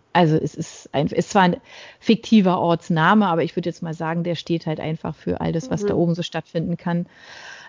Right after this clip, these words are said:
Speaker 1: Und im Grunde ist das halt das, was wir vorhin auch hatten. Also die Leute, die da drin vorkommen, die sind eigentlich ziemlich normal, sehr lakonisch,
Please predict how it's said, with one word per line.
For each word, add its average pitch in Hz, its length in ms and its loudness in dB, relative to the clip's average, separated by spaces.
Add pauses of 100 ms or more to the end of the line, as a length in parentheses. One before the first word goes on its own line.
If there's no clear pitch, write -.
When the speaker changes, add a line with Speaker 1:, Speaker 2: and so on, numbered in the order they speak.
(160)
Speaker 1:
Und 208 320 6
im 214 160 4
Grunde 285 400 2
ist - 260 -4
das 226 180 0
halt 202 240 0
das, - 180 -4
was 208 180 -2
wir 202 80 0
vorhin 202 260 -2
auch 202 160 -8
hatten. 226 240 -2
Also 185 220 -2
die - 280 0
Leute, 214 360 4
die 247 100 2
da 226 100 4
drin 220 180 2
vorkommen, 208 440 2
die 190 60 4
sind 185 160 2
eigentlich - 200 -4
ziemlich 214 280 2
normal, 175 420 0 (400)
sehr 190 800 4
lakonisch, 262 960 -2